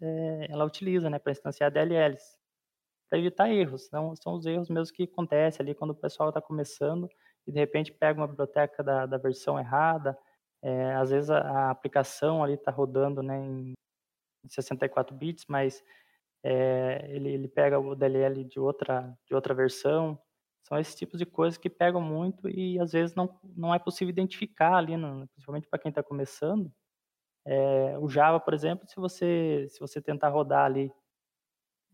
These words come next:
é, tiver rodando com a J V M,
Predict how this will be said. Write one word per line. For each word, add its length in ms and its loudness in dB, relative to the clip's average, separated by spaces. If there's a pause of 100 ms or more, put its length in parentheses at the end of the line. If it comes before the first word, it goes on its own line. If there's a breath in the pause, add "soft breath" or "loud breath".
(120)
é, 140 -4
tiver 540 4
rodando 440 2
com 80 -4
a 80 2
J 260 0
V 240 4
M, 320 -4